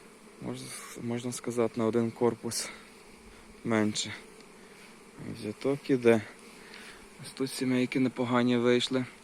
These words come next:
де в мене були виховательки. Так, тут теж їх скоротив.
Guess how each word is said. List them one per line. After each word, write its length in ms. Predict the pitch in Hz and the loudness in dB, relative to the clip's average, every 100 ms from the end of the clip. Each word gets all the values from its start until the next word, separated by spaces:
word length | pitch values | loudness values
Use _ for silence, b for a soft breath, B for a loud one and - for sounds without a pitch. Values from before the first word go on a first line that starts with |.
| B B B B - | B B B B -10
де 60 | 117 | -4
в 60 | |
мене 260 | 120 120 123 | -2 0 0
були 360 | 117 123 120 123 B B B B B B B B - | 0 2 2 0 B B B B B B B B -14
виховательки. 920 | - 117 - 117 120 117 123 117 123 117 B B - - - - - - - - - - | -10 -8 -4 2 4 4 0 -4 -6 -6 B B -20 -20 -20 -20 -20 -20 -20 -20 -20 -6
Так, 220 | 117 110 - | -4 -4 -6
тут 140 | 113 - - | -16 -16 -16
теж 220 | - 117 120 | -8 -6 -4
їх 220 | 123 123 | -4 -6
скоротив. 760 | - - 120 120 - 123 131 | -10 -8 -6 -8 -8 -6 -6